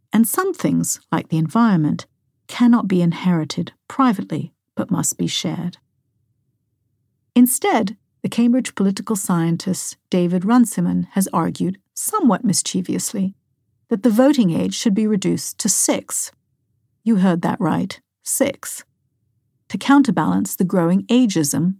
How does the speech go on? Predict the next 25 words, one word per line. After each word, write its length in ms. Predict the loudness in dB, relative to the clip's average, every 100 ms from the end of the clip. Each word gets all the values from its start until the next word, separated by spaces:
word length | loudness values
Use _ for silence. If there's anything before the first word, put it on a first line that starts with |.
| -4
of 200 | -4 2
democracies. 840 | 2 2 0 -2 -4 -4 -8 -12 -14 _ _ _ _ _ _ _ _ 0
Otherwise, 600 | 2 4 4 0 -2 -8 _ _
young 320 | 4 6 4
people's 580 | 4 0 0 0 2 2 4
interests 640 | 4 2 -4 -4 -4 -2
will 80 | 4
never 340 | 6 6 4 0
be 220 | 0 0
adequately 560 | 0 0 -4 -4 -2 0
reflected 680 | -2 -2 -2 -2 -6 -8 -2
in 180 | 0 0
parliaments 640 | 0 -2 0 0 0 -2 -2
and 160 | 0 2
elections, 720 | 2 0 -4 -4 -4 -6 -12 _ _ _ _ _
while 180 | 2 4
those 260 | 6 4 4
of 140 | 0
the 120 | -2 0
unborn 800 | 2 2 2 4 4 2 -2 0
never 280 | 2 2 0
get 200 | -4 -6
considered 600 | -2 -2 -2 -4 -6 -10 _ _
at 180 | -2 0
all. 320 | 0 0 -6